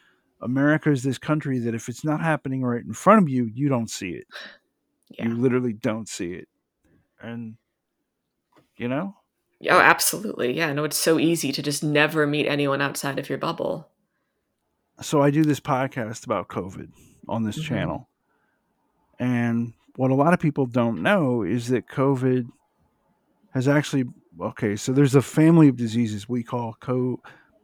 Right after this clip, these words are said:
Speaker 1: co-, the cove family of diseases.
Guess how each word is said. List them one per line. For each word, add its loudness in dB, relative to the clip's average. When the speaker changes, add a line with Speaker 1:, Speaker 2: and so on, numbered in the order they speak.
Speaker 1:
co-, -2
the -2
cove 4
family 0
of -6
diseases. -10